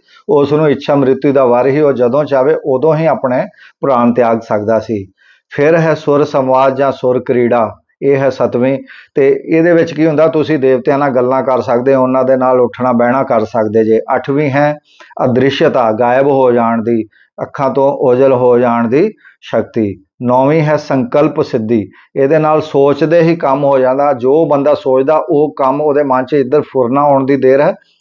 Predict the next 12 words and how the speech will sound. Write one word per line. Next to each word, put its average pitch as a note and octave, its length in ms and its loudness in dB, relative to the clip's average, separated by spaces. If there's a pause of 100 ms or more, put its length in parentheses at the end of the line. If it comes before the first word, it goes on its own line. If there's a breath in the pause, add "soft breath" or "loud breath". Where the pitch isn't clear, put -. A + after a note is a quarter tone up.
(100)
ਉੱਧਰ D#3+ 260 0
ਉਹ D#3+ 120 2
ਕੰਮ D3 260 -2
ਪੂਰਾ C#3 320 0
ਹੋ B2 180 2
ਜਾਂਦਾ A#2 320 0
ਹੈ। E3 160 -2 (400 loud breath)
ਤੇ E3 120 2
ਦਸਵੀਂ C#3+ 440 0
ਹੈ D#3 140 2
ਦੋਸਤੋ C#3+ 600 0 (520 loud breath)
ਅਪਰਾਜਿਤਾ, B2+ 760 0